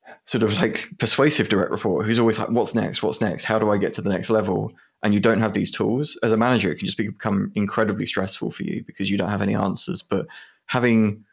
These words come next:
some templates like that, and also, you know, doing it in such a way that people can discuss and debate, and you can add revisions and you can go to new versions of it, I think opens up that career progression discussion to everybody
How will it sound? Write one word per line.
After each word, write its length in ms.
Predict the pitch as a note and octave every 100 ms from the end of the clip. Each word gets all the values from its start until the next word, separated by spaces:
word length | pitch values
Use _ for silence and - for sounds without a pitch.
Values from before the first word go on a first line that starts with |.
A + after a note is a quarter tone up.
| _
some 240 | - B2+ B2+
templates 480 | A#2 G#2+ G2+ E2+
like 120 | G#2+ G#2
that, 180 | F2+ -
and 100 | D3+
also, 240 | E3+ E3
you 240 | D3 -
know, 100 | B2
doing 260 | G#2+ C3+ B2
it 20 |
in 80 | G#2+
such 200 | A#2 -
a 40 |
way 120 | A2 G#2+
that 120 | G#2
people 240 | G#2 G2+
can 160 | G#2 G2+
discuss 400 | G2+ - G#2+ -
and 100 | A2+
debate, 260 | G2 G2
and 120 | - G2+
you 100 | G#2
can 320 | G#2+ G2 G2
add 140 | G2 F#2+
revisions 520 | A2+ D3 B2+ G2 F#2
and 80 | F#2
you 140 | G#2+
can 300 | - G#2+ G2+ -
go 100 | G#2+
to 220 | A2 G#2+
new 180 | G#2 G#2+
versions 380 | A2 B2 A2+ G2
of 80 | G2
it, 200 | A#2+ - - - - - _ _ _ -
I 40 | A2+
think 180 | B2
opens 300 | G#2+ A2 A2
up 140 | G#2 -
that 240 | F#2 -
career 200 | - G#2+
progression 380 | G2+ G#2 G2+ -
discussion 440 | A2 - G#2 -
to 100 | G2
everybody 640 | D#2+ G2+ G2 G2+ - G#2+